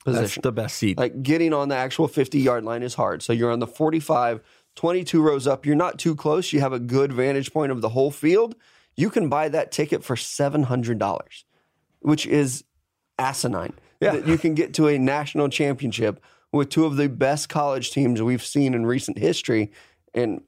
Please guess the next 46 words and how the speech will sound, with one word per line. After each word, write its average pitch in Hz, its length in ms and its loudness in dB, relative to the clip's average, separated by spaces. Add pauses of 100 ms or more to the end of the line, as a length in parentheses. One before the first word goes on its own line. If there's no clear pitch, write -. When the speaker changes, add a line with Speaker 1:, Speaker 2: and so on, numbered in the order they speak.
(300)
Speaker 2:
I 117 120 -2
mean, 113 160 -2
I'm 107 160 -2
comparing 110 440 -2
Clemson 117 340 -2
to 101 80 0
Clemson, 123 420 -2
Alabama 113 420 -2
to 107 60 0
Alabama, 117 540 0
but - 240 -8 (480)
these 208 180 2
are 269 80 2
two 185 240 -2
great 131 400 0
teams, 160 320 2
and 120 120 4
you 147 100 4
can 151 180 2
go 147 160 4
to 151 80 -2
that 123 160 -4
game 143 180 0
for - 140 -6
seven 131 400 -2
hundred 120 300 -2
dollars. 101 300 -2 (260)
Speaker 1:
We 196 400 2
have 175 180 0
gone 165 140 2
to 139 100 2
World, 123 380 0
World 123 260 2
Series 175 280 2
games, 104 280 -2
and 101 60 -2
our 101 100 0
tickets 95 280 -4
cost 95 200 -2
more 98 120 -4
than 87 80 -6
that. 92 280 -4
And 147 80 2
we 185 100 2
had 175 140 0
good, 127 200 -2